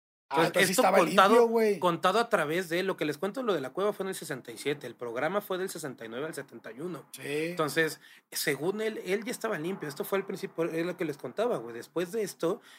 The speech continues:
Speaker 2: él dice que todas estas cosas son por redimirse.
Speaker 1: Ah, entonces
Speaker 2: O sea, y,
Speaker 1: sí,
Speaker 2: y, y
Speaker 1: güey.
Speaker 2: se, y esto se escucha todo en, en las grabaciones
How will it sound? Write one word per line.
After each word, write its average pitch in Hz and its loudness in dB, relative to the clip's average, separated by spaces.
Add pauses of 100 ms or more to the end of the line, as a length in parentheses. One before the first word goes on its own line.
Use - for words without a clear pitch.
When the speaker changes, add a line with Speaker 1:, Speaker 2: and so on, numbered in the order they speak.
(200)
Speaker 2:
él 208 2
dice 233 -6
que 196 -6
todas 196 -2
estas - -8
cosas 180 -8
son 180 -8
por 190 -8
redimirse. 135 -8 (640)
Speaker 1:
Ah, 160 -2
entonces 175 2
Speaker 2:
O - -
sea, - 2
y, 175 4
Speaker 1:
sí, 208 2
Speaker 2:
y, 247 6 (120)
y 180 0
Speaker 1:
güey. - -
Speaker 2:
se, 175 4
y 190 0
esto 175 2
se 202 2
escucha 175 -2
todo 180 0
en, 143 -6
en 135 -8
las 120 -6
grabaciones 139 -4